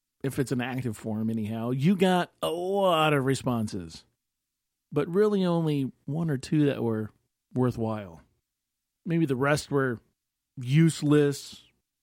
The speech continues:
or negative or, you know, try harder, new, get good. Or they just, you know, thought they were being funny and really aren't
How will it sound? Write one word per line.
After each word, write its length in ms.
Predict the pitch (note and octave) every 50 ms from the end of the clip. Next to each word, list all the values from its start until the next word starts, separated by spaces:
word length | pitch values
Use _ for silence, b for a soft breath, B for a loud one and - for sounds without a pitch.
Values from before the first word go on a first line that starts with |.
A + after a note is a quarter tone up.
| _ _ _ _ _ _ _
or 380 | B2 C3 C#3 C3+ B2+ B2+ B2 A#2+
negative 1000 | A#2 C3+ C#3+ D3 D3 D3+ D#3 D3+ C#3+ D3+ C#3 - D#3 D3 C#3+ C#3+ C#3+ C#3 B2 A#2+
or, 240 | A2+ G#2+ G2+ G#2 G2 _ _ _ _ _ _ _
you 140 | - C#3 C#3
know, 300 | B2+ A2+ G#2+ G#2+ G#2+ A2 -
try 280 | - E3 D3+ C#3+ C#3
harder, 360 | B2+ C#3 C3+ C#3 C3+ C#3 C3+
new, 300 | C3 C3+ C3+ C#3 C#3 C3+
get 340 | B2+ B2+ B2 E3+ E3+ D#3+ B2+
good. 500 | A#2 D#3 D3+ C#3 C#3 C3+ C3+ C3 C3 C3 - _ _ _ _ _ _ _ _ _ _ _ _ _ _ _ _ _ _ _ _ _ _ _ _ _ _ _ _ _ _ _ _ _ -
Or 140 | C#3 C3+ C#3
they 120 | C#3+ D3
just, 300 | C#3 C#3+ C#3 - - -
you 60 | D#3
know, 260 | C3 A#2+ A#2 A2+ A#2 - _ _ _ _ _ _ _
thought 240 | - D3 C3+ - -
they 120 | B2 B2+ B2+
were 100 | B2 B2
being 360 | A#2+ C3 B2+ A#2+ A#2 A2 G#2+ - -
funny 420 | A#2 A2+ A#2 B2 B2 B2+ A#2+ _ _ _ _ _ _ _ _ _ _ _ _ _ -
and 100 | A2+ A2
really 220 | A2 A2+ A2+ A2+ A2
aren't 260 | A2 A2 A2 A2